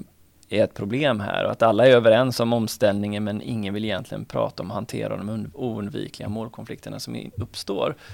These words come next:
Och det är ju lite vad du är inne på här nu. Vad, vad är din tolkning av att,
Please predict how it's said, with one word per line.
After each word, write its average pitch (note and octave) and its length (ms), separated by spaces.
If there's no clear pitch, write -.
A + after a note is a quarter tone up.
Och - 100
det C#3 80
är D#3 80
ju A#2+ 340
lite A#2+ 220
vad A#2 100
du A#2 140
är C#3 60
inne C3+ 200
på F3+ 120
här C3+ 220
nu. G#2 240
Vad, C3 300
vad D3 160
är D3+ 40
din C#3 160
tolkning - 640
av G#1+ 420
att, - 480